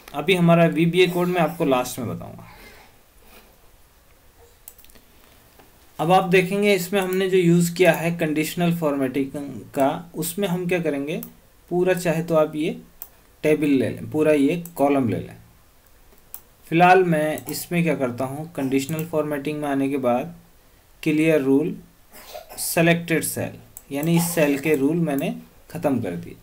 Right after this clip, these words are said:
अब मैं इसमें select किया मैंने conditional formatting new rule। देखिए मैं आपको zoom करके बताता हूँ। पहले आपने क्या करना है, ये select किया, conditional formatting में आए,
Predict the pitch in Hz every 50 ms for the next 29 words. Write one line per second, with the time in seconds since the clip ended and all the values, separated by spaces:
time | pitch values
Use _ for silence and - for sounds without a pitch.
0 | - - 139 160 170 175 185 180 170 175 175 185 180 175 - - 135 135 156 170
1 | 170 - - 151 135 123 117 113 117 127 160 - - - - - - - - -
2 | - - - - - - - - _ - - 160 165 165 180 180 - - 208 208
3 | 208 208 - 175 170 170 170 165 160 160 - 175 185 202 214 - - - _ _
4 | _ _ - 147 147 151 165 175 165 139 120 107 - 113 113 113 - - - _
5 | _ - _ _ _ _ _ _ _ _ - - - - - _ _ _ _ -
6 | - 139 135 139 165 156 160 151 139 123 117 - 151 147 131 120 127 139 147 147
7 | 135 139 127 120 131 117 110 107 98 95 90 - 117 131 139 - - - 147 139
8 | 147 151 160 156 143 139 - 147 143 139 143 135 123 127 127 123 123 123 131 139
9 | 139 135 135 131 135 143 165 170 - - - - _ _ _ - - - - 123
10 | 117 123 131 135 - - 147 139 135 135 - - - - - - _ _ _ _
11 | _ _ - - _ _ _ _ _ - 135 127 127 123 135 135 - - 147 143
12 | 139 - 143 135 131 135 135 131 131 135 135 139 135 135 131 127 123 131 147